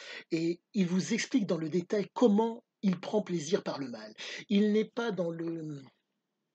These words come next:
dans la justification, il est juste dans une espèce de narration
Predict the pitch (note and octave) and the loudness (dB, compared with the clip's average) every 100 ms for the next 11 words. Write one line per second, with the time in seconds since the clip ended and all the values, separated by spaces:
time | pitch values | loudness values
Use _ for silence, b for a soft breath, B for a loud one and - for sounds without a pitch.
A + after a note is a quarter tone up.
0 | _ - D#3 D#3 D3+ G#3+ - G3 - - | _ -8 0 2 2 2 0 -4 -6 -2
1 | F3 - C4 D4+ B B G3 F3+ D#3 D#3 | -2 -2 -4 -6 B B 2 4 4 2
2 | B3+ - E3+ D#3+ F3 E3+ E3 E3+ E3+ - | 0 0 -2 -2 -2 -4 -4 -4 -4 -2
3 | F#3+ E3 D#3+ G3+ F#3 D#3+ - - G#3+ | -2 0 6 6 6 0 -2 2 2